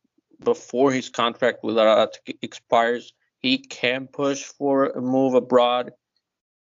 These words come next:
He has the potential definitely to be in a top fifteen, top ten league in, in uefa. And hopefully national team, uh, attention will bring him there.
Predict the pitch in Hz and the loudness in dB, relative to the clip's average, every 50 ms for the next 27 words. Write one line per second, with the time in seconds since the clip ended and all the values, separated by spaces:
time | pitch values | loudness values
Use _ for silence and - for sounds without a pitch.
0 | - - 131 131 135 143 139 - 151 - - 143 - - 151 135 135 131 - 143 | -8 -4 -2 0 0 0 -2 -4 -12 -8 -8 -10 -6 -4 -4 -4 -4 -6 -6 -8
1 | 127 117 151 143 139 - - 135 123 117 117 - 120 - - 123 117 117 117 117 | -4 2 2 2 2 2 -6 -8 -8 -8 -6 -8 -10 -6 -6 -6 -2 -2 -2 -2
2 | 113 110 - - - 123 117 117 - _ _ _ - - 123 - - _ - - | -4 -8 -8 -4 -2 -2 -2 -2 -4 _ _ _ -4 -4 -4 -4 -6 _ -10 -8
3 | 127 120 117 113 - 120 120 - _ - 139 120 113 117 117 117 120 123 131 139 | -8 -8 -6 -4 -2 -2 -2 -2 _ -4 -2 -2 -2 -2 -4 -4 0 0 0 0
4 | - 202 - _ - - 113 113 113 113 110 - 107 110 110 110 113 117 - - | -2 -6 -18 _ -14 -10 -8 -8 -8 -8 -6 -6 -4 -2 0 2 2 2 2 2
5 | - 147 160 202 233 _ _ _ _ _ _ _ _ _ _ _ _ _ _ _ | 0 0 0 0 -2 _ _ _ _ _ _ _ _ _ _ _ _ _ _ _
6 | _ - 139 131 131 123 123 127 123 107 123 117 120 - - 151 151 147 135 131 | _ -4 -2 0 0 0 -2 -6 -6 0 0 0 0 0 0 0 2 2 2 0
7 | 131 127 - 135 127 120 - - 123 123 123 117 110 107 110 _ _ _ _ _ | 0 0 -6 -12 -12 -12 -10 -8 -8 -6 -6 -6 -8 -10 _ _ _ _ _ _
8 | _ _ _ - 113 113 110 104 101 101 104 104 107 - - - _ - - 135 | _ _ _ -2 0 0 0 0 -4 -4 -4 -6 -6 -6 -10 -14 _ -8 -6 -6
9 | 135 160 147 - - - 117 98 98 101 98 101 _ _ _ _ _ _ _ _ | -6 -6 -8 -14 -8 -6 -6 -6 -6 -10 -16 -20 _ _ _ _ _ _ _ _
10 | - 113 120 120 117 110 117 127 120 120 117 113 113 113 113 107 104 101 101 - | -8 -2 0 0 0 0 -2 -2 -2 -2 -2 0 0 0 0 0 -4 -8 -10 -14
11 | _ _ _ _ - 98 98 - - 117 120 120 117 110 110 120 170 | _ _ _ _ -18 -18 -16 -8 0 2 2 2 2 0 -2 -4 -6